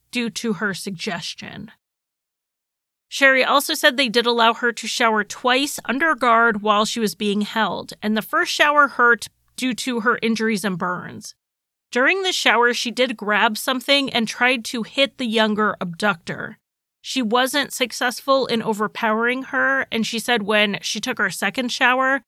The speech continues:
the bathroom was bare. No mirror, no towel rack, nothing. Nothing she could grab to defend herself or attack anybody with.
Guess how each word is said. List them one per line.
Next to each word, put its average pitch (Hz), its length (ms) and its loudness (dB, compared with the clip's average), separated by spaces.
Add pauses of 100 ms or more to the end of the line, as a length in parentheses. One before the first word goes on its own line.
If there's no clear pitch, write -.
(340)
the 247 80 0
bathroom 226 500 2
was 196 160 -2
bare. 202 480 0
No 202 320 -2
mirror, 247 480 4
no 196 220 0
towel 226 520 2
rack, 214 460 4
nothing. 208 600 0
Nothing 240 320 0
she 247 180 -6
could 220 220 -4
grab 202 480 2 (500)
to 202 640 0 (120)
defend 226 380 0
herself 214 440 0
or 196 140 -4
attack 196 460 -2
anybody 196 500 -2 (100)
with. - 520 -6